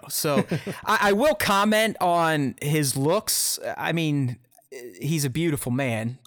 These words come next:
Speaker 1: I
Speaker 2: Yeah.
Speaker 1: don't wanna say, say anything derogatory about Ewan, but I, I do think having the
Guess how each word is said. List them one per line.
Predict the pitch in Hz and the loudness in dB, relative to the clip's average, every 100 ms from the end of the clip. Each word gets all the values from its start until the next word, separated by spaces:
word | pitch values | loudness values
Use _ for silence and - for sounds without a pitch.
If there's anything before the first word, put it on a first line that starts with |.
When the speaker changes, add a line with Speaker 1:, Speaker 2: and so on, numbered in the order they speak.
| - | -6
Speaker 1:
I | |
Speaker 2:
Yeah. | 123 | 0
Speaker 1:
don't | 131 | 0
wanna | 123 | 0
say, | 110 - 113 | -2 -2 -2
say | 110 135 | -2 -2
anything | 123 117 127 117 | -2 -2 -2 -2
derogatory | 110 123 131 127 - 117 | 0 0 0 -2 -2 -2
about | 113 107 104 | 0 0 0
Ewan, | 127 143 117 110 - - - - - - | 0 0 0 0 -2 -14 -20 -20 -20 -6
but | - | 0
I, | 180 190 | 2 2
I | 185 | 2
do | 170 185 | 2 2
think | 254 214 220 - | 0 0 -2 0
having | 180 170 185 196 190 156 | 0 2 2 -2 -2 -2
the | 156 147 139 131 | -2 0 -2 -4